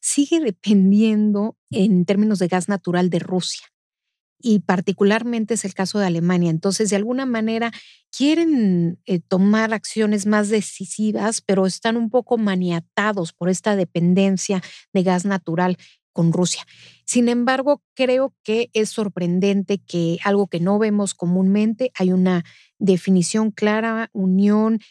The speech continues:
dureza, digamos, en las medidas y en el mensaje que se está enviando a Bielorrusia. Y creo que,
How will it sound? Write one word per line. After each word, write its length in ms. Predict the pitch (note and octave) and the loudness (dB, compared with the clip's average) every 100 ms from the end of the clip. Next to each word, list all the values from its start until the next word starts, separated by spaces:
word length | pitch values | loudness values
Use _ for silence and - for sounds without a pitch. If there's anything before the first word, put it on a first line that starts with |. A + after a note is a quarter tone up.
| _ | _
dureza, 640 | - F3 G3 G#3 A3 A#3+ A#3+ | 0 4 4 4 2 0 -4
digamos, 380 | G3 F#3+ F#3+ F#3 | -4 -4 -4 -4
en 100 | F3 | -4
las 140 | E3 | -4
medidas 520 | F3 F3 G3 G3+ G3 | -4 -2 0 0 0
y 40 | F3+ | 0
en 80 | |
el 120 | E3+ D#3+ | 0 0
mensaje 580 | E3 E3 - B3 - | 0 0 -2 -2 -4
que 120 | E3+ E3+ | -10 -6
se 100 | D#3+ | -6
está 180 | - | -2
enviando 520 | F#3+ F#3+ F#3+ G3 F#3+ F#3 - - - | 2 2 2 0 0 -4 -10 -20 -6
a 120 | F#3 | 0
Bielorrusia. 720 | F3+ F3 F3 G3 A3+ - C#4 - - - _ | 2 2 0 0 -4 -4 -8 -10 -20 -20 _
Y 160 | A#3 - | -12 -4
creo 320 | C#4+ C#4+ D#4+ | 0 0 -2
que, 380 | - B3 D4+ | -4 -4 -4